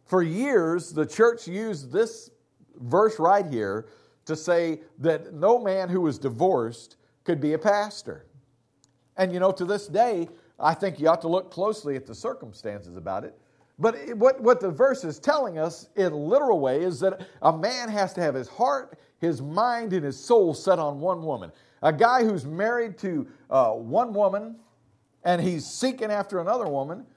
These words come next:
or he's got lust in his heart, or he's reading a bunch of pornography or whatever that, that's not a one-woman man. That's a man whose heart is divided. He needs to have his heart set on one woman, and he needs to be a man who recognizes that the woman is a gift from God,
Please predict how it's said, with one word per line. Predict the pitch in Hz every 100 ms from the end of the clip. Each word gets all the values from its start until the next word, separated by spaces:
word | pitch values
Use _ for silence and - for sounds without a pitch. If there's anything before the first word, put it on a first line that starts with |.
| _
or | - 180
he's | 175 180
got | 131 165 131
lust | 127 196 254 -
in | 190
his | 151
heart, | 165 190 233
or | 156
he's | 127 113
reading | 117 156 240
a | 214
bunch | 214 208
of | 170
pornography | 185 160 143 185 170 220
or | 226
whatever | 139 170 170 160
that, | 175 240 - _
that's | - 262 262
not | 220 294
a | 170
one-woman | 156 160 175 190 214
man. | 254 262 190 - _ _ -
That's | 180 214
a | 185
man | 156 190 196
whose | 160 120
heart | - 185 190
is | 156
divided. | 120 123 120 101 78 71 - - -
He | 185
needs | 190 165
to | 160
have | 143
his | 131
heart | 156 131
set | - 135
on | 117 113
one | 180 254
woman, | 220 226 220
and | 139
he | 127
needs | 123 110 -
to | 123 104 - _ 127
be | 175
a | 165
man | 156 175
who | 160
recognizes | 131 151 - 180 120 127 123 127 160
that | 131 147
the | 135
woman | 127 226 156
is | 135 117
a |
gift | 104 120 226 -
from | 127 101
God, | 92 95 349